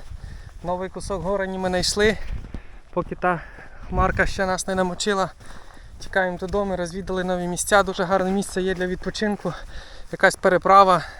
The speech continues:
не, не встиг я на ній покататись, але прикольно. Хтось постарався, не знаю, місцеві, не місцеві. Ось такі у нас сьогодні подорож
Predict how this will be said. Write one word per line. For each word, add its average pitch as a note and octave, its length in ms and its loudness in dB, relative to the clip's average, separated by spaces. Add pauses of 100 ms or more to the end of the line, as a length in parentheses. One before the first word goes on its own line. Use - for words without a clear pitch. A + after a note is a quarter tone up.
не, F3 180 -2
не F3 120 -4
встиг F#3 300 -4
я F#3 80 -2
на F3+ 80 -2
ній F3 180 -2
покататись, - 680 0 (800)
але F3+ 760 2 (180)
прикольно. E3 500 2 (960)
Хтось - 240 -10
постарався, E3 680 -4
не D#3+ 140 -6
знаю, D#3+ 240 -8
місцеві, F3+ 440 -8
не E3 80 -8
місцеві. E3 480 -4 (960)
Ось - 180 2
такі - 260 2
у F3+ 60 4
нас F3 260 0 (300)
сьогодні F3 440 -2 (760)
подорож G#3 500 8